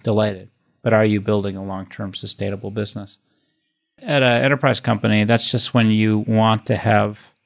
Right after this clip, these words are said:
the conversation with those folks across the aisle, whether they're in sales or marketing or what have you, about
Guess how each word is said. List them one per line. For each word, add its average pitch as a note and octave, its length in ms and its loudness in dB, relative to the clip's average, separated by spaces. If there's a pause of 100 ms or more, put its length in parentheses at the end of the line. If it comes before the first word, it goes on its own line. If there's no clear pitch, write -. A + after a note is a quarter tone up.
(220)
the A#2+ 80 -2
conversation G#2+ 920 2 (680)
with B2 180 0
those - 540 0
folks - 340 2
across A2+ 380 2
the G#2 160 -2
aisle, G2+ 340 2
whether G2+ 240 2
they're G2+ 240 2
in G2+ 240 -2
sales G2+ 640 2
or A2 80 2
marketing G2 560 0
or G2+ 80 -6
what G2+ 180 -2
have A#2 260 2
you, G2+ 160 -6 (380)
about A#2 680 0